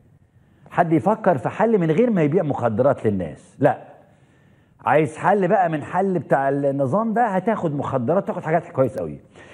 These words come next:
احنا في الحالات اللي زي دي كنا محتاجين ناس تفكر بره الصندوق.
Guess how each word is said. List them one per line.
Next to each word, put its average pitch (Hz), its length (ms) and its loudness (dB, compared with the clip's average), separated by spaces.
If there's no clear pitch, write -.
احنا 190 200 0
في 190 80 2
الحالات 247 400 2
اللي 180 160 2
زي 135 240 2
دي 180 100 0
كنا 147 260 0
محتاجين 143 440 -2
ناس - 180 -2
تفكر 151 440 0
بره 175 600 0
الصندوق. 151 760 -2